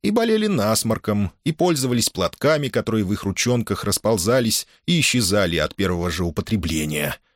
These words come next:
И, глядя на это, плакали и сморкались взрослые дяди и тети, потому что на их глазах закатывался, угасал светлый век земной снайвилизации.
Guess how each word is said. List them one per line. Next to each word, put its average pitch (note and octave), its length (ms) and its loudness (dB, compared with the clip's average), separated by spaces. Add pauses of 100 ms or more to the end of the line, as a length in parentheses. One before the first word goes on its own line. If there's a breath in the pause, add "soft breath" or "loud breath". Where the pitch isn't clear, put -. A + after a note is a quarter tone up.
(240)
И, - 60 -2
глядя C3+ 400 2
на C3+ 100 0
это, A2+ 460 0 (280 loud breath)
плакали F3+ 480 2
и A#2+ 140 0
сморкались C3+ 680 0
взрослые G2 540 0
дяди G#2+ 400 0
и A#2 160 -2
тети, E2 640 -2 (160)
потому D#2+ 240 -6
что - 160 -4
на F2 80 0
их F2 180 -2
глазах F2+ 500 0
закатывался, G#2+ 920 0 (260 loud breath)
угасал A#2 540 0
светлый F2 500 -2
век E2+ 240 0
земной F2 440 -2
снайвилизации. E2 1200 -2